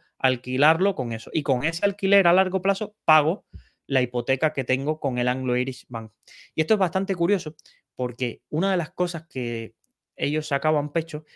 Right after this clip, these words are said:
es que además tenían unos márgenes muy grandes porque sus préstamos eran bastante más caros que los que recibirían esos cl-, mismos clientes, ¿vale? En otras entidades. Y, claro, una de las preguntas que le, que le hacía los, los analistas de Marton era,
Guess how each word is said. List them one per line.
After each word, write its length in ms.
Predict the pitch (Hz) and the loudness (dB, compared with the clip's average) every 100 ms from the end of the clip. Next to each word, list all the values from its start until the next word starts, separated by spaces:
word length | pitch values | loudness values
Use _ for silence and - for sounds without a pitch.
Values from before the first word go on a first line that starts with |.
| _ _ | _ _
es 120 | 151 | -10
que 120 | - 165 | 0 2
además 280 | 147 160 | 2 0
tenían 280 | 160 131 151 | -2 -2 -2
unos 220 | 170 156 | -2 -2
márgenes 440 | 151 165 135 123 117 | -2 -4 -4 -6 -4
muy 240 | 143 196 | -2 0
grandes 500 | 190 190 175 165 196 _ _ _ - | 2 2 2 -2 -6 _ _ _ 0
porque 320 | 147 127 135 | 0 0 -4
sus 220 | - 131 - _ | -2 -6 -6 _
préstamos 460 | 202 214 220 226 - | 0 2 0 -2 0
eran 320 | 180 196 202 - _ _ _ | 2 2 0 -12 _ _ _
bastante 640 | 123 147 135 190 185 175 | 0 0 4 2 2 2
más 220 | 175 165 | 0 -2
caros 300 | - 180 208 | 2 2 2
que 100 | - | 2
los 100 | 147 | 0
que 120 | - | 0
recibirían 640 | 131 131 - 127 143 165 120 - _ _ _ - | -4 -6 -4 -2 -2 -2 -4 -12 _ _ _ -2
esos 320 | 175 196 180 | 0 0 0
cl-, 200 | 185 185 | 2 2
mismos 320 | 185 190 180 | 2 0 -2
clientes, 600 | - 185 190 170 226 - _ 135 | 0 0 0 0 -4 -6 _ -2
¿vale? 320 | 156 277 - _ - _ _ _ | 0 0 -4 _ -20 _ _ _
En 320 | 175 202 208 - | 2 2 -2 -2
otras 320 | 156 160 151 | 0 0 -2
entidades. 580 | 127 120 113 113 117 - | -4 -4 -4 -4 -8 -8
Y, 380 | 127 123 120 117 | -4 -2 -4 -2
claro, 260 | 143 165 | 0 2
una 120 | 131 | 0
de 60 | 135 | 0
las 100 | 131 | 0
preguntas 320 | 135 139 143 | -2 -2 -4
que 100 | 139 | -4
le, 180 | 131 123 | -4 -4
que 120 | 127 | -4
le 40 | 117 | -4
hacía 220 | - 131 | -2 -2
los, 340 | 127 120 - | -2 -4 -8
los 180 | 123 120 | -8 -4
analistas 340 | 123 131 - | -4 -4 -6
de 80 | 127 | -4
Marton 320 | 131 131 123 | -4 -4 -4
era, 360 | 123 123 113 | -6 -6 -8